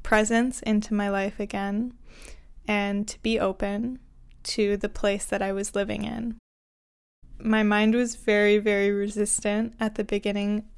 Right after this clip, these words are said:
of the year, but slowly by inviting presence into my life, did gratitude begin to rush in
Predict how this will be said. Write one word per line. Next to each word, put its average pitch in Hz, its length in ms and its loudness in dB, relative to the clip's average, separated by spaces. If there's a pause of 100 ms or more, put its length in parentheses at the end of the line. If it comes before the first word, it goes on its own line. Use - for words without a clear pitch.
of 202 360 0
the 202 100 2
year, 196 480 -2 (800)
but 214 600 2 (320)
slowly 247 600 4
by 214 480 0
inviting 208 640 0
presence 214 500 -2
into 208 260 -2
my 202 140 -4
life, 196 600 -6 (580)
did 214 240 6
gratitude 202 720 2
begin 196 560 -2
to 202 180 -4
rush 190 360 -4
in 196 360 -4